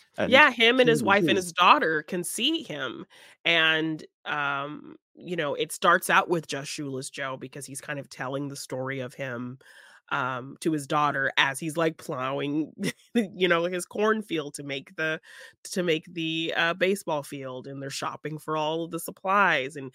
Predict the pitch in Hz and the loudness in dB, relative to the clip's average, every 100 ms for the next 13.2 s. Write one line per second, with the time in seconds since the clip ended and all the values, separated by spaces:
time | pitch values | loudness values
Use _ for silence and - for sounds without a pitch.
0 | - - 143 151 151 165 151 - 160 151 | -16 -2 6 6 6 0 -2 -4 -6 0
1 | 160 151 156 151 143 160 147 151 151 139 | 2 0 -2 -4 -4 -2 0 0 -2 -6
2 | 139 151 147 131 135 139 135 139 139 139 | -6 -8 -6 -4 -4 -2 -4 -4 -6 -6
3 | 135 123 131 127 120 127 131 135 131 - | -8 -8 -8 -6 -6 -8 -10 -8 -8 -8
4 | - - - 190 143 143 - - - 190 | -12 -2 2 2 2 -2 -10 -14 -2 0
5 | 185 - 160 151 143 143 139 160 139 131 | 0 0 2 4 2 -2 -6 -6 -4 -4
6 | 127 135 131 - 127 117 - - - - | -4 -4 -6 -6 -6 -6 -8 -8 -10 -10
7 | - 147 - - - - - _ - 123 | -2 0 0 -6 -14 -14 -16 _ -10 -8
8 | 117 110 113 - 117 - 185 - 139 - | -8 -6 -6 -6 -4 2 2 2 -6 -12
9 | - - - - _ - - - 69 - | -18 -14 -12 -14 _ -14 -12 -10 -8 -8
10 | - - - - - - - - 196 170 | -12 -18 -20 -20 -20 -16 -4 4 8 8
11 | 165 160 156 151 220 285 - - 101 85 | 8 8 6 2 4 4 4 2 2 2
12 | 76 78 73 120 180 - - 85 82 85 | 2 0 4 8 8 6 -2 -4 -4 -6
13 | 78 92 | -6 -6